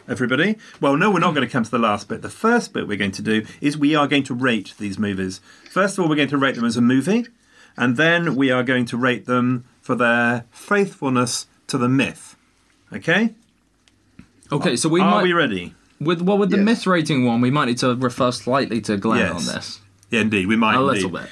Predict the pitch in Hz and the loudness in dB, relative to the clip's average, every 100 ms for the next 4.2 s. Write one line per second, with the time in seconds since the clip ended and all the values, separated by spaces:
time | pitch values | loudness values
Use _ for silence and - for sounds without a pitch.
0 | - 90 - - - 147 151 151 143 - | -6 -4 -4 -6 -2 0 0 -2 -6 -10
1 | _ 139 147 139 147 147 185 170 156 151 | _ -2 2 2 -2 -2 2 2 0 0
2 | 147 139 143 143 139 135 123 123 127 127 | 0 2 2 2 0 -2 -2 0 2 2
3 | 117 113 123 - 135 131 123 139 127 135 | 0 0 0 0 0 0 0 0 0 0
4 | 165 | -4